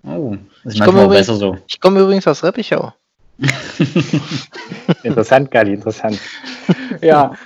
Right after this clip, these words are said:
Speaker 1: wo wir einmal bei Reppichau sind, kann man natürlich auch, äh,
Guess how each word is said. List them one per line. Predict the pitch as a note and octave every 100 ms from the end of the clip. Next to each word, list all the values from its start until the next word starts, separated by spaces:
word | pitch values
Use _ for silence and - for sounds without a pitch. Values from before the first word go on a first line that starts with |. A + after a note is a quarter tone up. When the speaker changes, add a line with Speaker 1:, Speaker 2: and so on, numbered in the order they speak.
| - -
Speaker 1:
wo | C3 A#2
wir | C#3+ C#3 A#2+
einmal | B2 C3
bei | A#2
Reppichau | A2 A#2 C3 A2+
sind, | G#2+ D3 G#3
kann | - D3
man | C#3
natürlich | B2 C3 C3 C3
auch, | C3+ C3+ - -
äh, | A#2+ A2+ A2 G#2+ G#2+